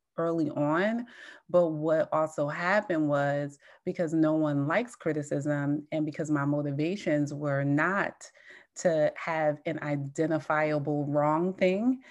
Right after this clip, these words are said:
um, I would overcompensate and really trying to make sure there was nothing to criticize, right? And so that brings on a whole slew of pressures all by itself. But so your girl's been out here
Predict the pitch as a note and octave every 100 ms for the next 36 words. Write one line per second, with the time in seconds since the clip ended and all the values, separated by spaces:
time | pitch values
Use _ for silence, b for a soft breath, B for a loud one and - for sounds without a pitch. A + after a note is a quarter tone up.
0 | B B B - E3+ E3+ D#3 D#3 D3+ D3
1 | - _ _ - - _ E3+ F3 D#3+ D#3+
2 | D3+ - F3+ F3+ E3+ D#3+ - E3+ E3 G#3
3 | G3+ - G#3+ G#3 - D#3+ D#3 D3 D#3+ E3+
4 | E3+ D#3+ E3 D#3 D3+ D#3 D3 - E3 D#3
5 | D3+ D3+ D3+ D#3 D3+ C#3+ C#3 C#3 - -
6 | D3+ - - - - - - - _ D3+
7 | D#3 F3+ F3 - F3 E3 D#3 D#3 B B
8 | B B B E3 D3+ D#3+ G3 A3+ - G#3+
9 | E3 F3 E3 E3 D#3+ D#3 F3+ F3 E3+ E3
10 | E3 - - C4 C#4+ C4+ B3+ B3 G3+ G3+
11 | - G3 G3 F#3 F3+ F3 E3+ E3 D#3+ D#3
12 | D3+ - A#3+ F#3 F3 F#3+ G3+ - - _
13 | _ _ _ _ _ _ _ - - -
14 | F#3 E3 E3 F#3+ A3 G#3+ G3 F#3 F#3 F3+
15 | D#3+ D#3+ E3